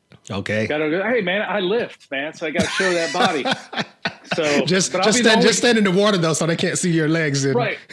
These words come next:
Speaker 2: I'll run out to the water real quick so you can't see the legs. <laughs> Yeah.
Speaker 1: Number,
Speaker 2: I
Speaker 1: number
Speaker 2: wear those, I wear those longer shorts too, to, you know, at the kneecaps. <laughs>
Speaker 1: That's right. N-, number eight:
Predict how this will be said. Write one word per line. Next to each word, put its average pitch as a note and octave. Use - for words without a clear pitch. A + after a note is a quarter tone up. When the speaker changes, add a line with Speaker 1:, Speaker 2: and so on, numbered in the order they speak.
Speaker 2:
I'll G#3
run G#3+
out G3+
to G#3
the F#3
water G3+
real F#3
quick G3+
so G3
you F3+
can't -
see -
the -
legs. -
<laughs> -
Yeah. F3+
Speaker 1:
Number, D#3+
Speaker 2:
I G#3+
Speaker 1:
number -
Speaker 2:
wear A3
those, F3+
I F#3+
wear G#3+
those F#3+
longer F#3+
shorts D3+
too, E3+
to, C#3
you C#3+
know, C3
at -
the C3+
kneecaps. C#3
<laughs> -
Speaker 1:
That's C#3
right. E3+
N-, D3+
number F#3+
eight: D#3